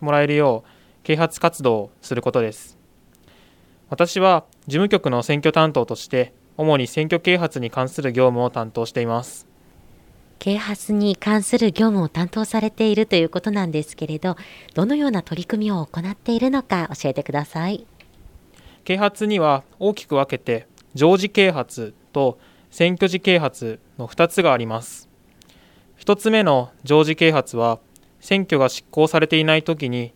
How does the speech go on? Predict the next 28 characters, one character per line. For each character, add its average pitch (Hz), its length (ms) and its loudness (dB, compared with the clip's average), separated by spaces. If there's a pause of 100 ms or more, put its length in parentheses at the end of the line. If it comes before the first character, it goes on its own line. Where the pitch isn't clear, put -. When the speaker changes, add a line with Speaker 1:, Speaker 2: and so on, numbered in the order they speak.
Speaker 1:
取 131 180 -4
り - 20 -20
組 143 180 -2
ん 127 40 -4
で 123 80 0
お 113 120 2
り、 117 200 -4 (540)
二 185 200 0
つ 208 120 -2
目 202 120 4
の 123 220 0 (240)
選 165 220 -2
挙 175 160 2
時 165 100 -2
啓 180 160 2
発 151 220 -2
で 117 100 -2
は、 113 240 -2 (320)
選 185 220 -2
挙 151 160 0
が 123 80 0
執 - 240 -16
行 175 160 2
さ 185 100 -2
れ 180 100 2
る 180 120 0
時 165 240 -6
に 123 220 -6